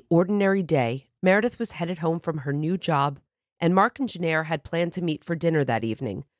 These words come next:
to continue their conversation about the logistics of their divorce. But when Mark got to the restaurant, Jennair was not there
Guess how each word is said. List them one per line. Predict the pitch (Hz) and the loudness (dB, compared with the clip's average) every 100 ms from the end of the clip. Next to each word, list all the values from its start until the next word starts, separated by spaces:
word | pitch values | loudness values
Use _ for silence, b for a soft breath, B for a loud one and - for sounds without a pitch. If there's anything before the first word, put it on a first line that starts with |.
| - | -8
to | - | -2
continue | 190 180 220 233 226 | 0 2 2 2 2
their | 202 | 0
conversation | - 165 165 - 156 143 - 156 - | 2 0 0 0 0 0 -2 -2 -2
about | 143 143 | 0 0
the | 151 | 0
logistics | 143 143 151 180 - 110 - - - | 0 0 2 2 0 -6 -6 -6 -4
of | - 139 | -4 0
their | 143 | -2
divorce. | 139 135 127 92 - - - _ _ _ - | -2 0 0 0 -2 -4 -6 _ _ _ -2
But | - | 4
when | 233 226 | 4 6
Mark | 214 214 - | 4 2 -2
got | 214 - | -6 -4
to | 220 | -6
the | 196 | -2
restaurant, | 139 143 - 196 196 196 _ _ | -2 -2 -4 -6 -6 -8 _ _
Jennair | - 160 175 233 | -4 0 2 2
was | 262 143 | 0 -2
not | 151 180 - | -2 -2 -2
there | 139 131 | -4 -4